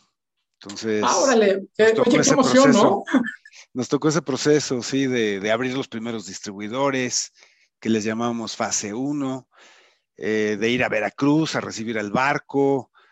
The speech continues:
Speaker 1: eh, de recibir el primer vehículo, en fin, sí, sí, sí, ya son, ya son bastantes años, doce años en la financiera y siete años en Toyota Motor Sales de México. Ahora, de este lado, antes financiando coches, ahora
Speaker 2: Ajá.
Speaker 1: vendiendo,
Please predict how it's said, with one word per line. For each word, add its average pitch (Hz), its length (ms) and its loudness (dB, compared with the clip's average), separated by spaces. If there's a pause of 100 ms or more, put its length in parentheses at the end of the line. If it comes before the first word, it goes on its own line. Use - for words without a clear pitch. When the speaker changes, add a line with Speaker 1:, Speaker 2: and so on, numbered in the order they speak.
(240)
Speaker 1:
eh, 110 160 -6
de 110 80 -4
recibir 123 280 -2
el 127 100 0
primer 123 320 -4
vehículo, 143 800 2
en 123 100 -4
fin, 196 460 -2
sí, 156 240 -4
sí, 165 140 -6
sí, 165 160 -6
ya 151 140 -2
son, 151 380 -8
ya 127 120 -8
son 143 160 -12
bastantes 127 560 -6
años, 127 360 -4
doce 160 260 0
años 160 260 -2
en 120 80 -2
la 110 80 -2
financiera 139 640 -4 (880)
y 107 260 -8
siete 127 340 -2
años 117 320 -6
en 98 460 -8
Toyota 113 320 -6
Motor 113 280 -8
Sales 117 240 -6
de 117 60 -8
México. 113 560 -12
Ahora, 107 440 -8
de 113 100 -10
este 123 200 -6
lado, 120 460 -2 (460)
antes 160 340 0
financiando 160 520 0
coches, 190 500 0
ahora 151 220 4
Speaker 2:
Ajá. 131 100 2
Speaker 1:
vendiendo, 127 500 2